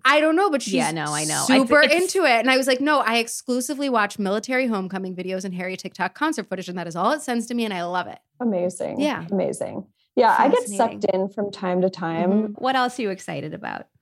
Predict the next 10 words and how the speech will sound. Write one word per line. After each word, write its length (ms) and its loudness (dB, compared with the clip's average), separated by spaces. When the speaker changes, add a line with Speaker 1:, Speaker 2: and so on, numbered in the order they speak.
Speaker 3:
Okay, 600 0
exotic 580 0
silverware. 720 -2
Speaker 1:
Ooh. 840 -4
Speaker 2:
Okay, 200 4
Speaker 3:
I 100 6
Speaker 2:
tell 120 4
Speaker 3:
have 80 4
Speaker 2:
us 120 -6
more. 340 -4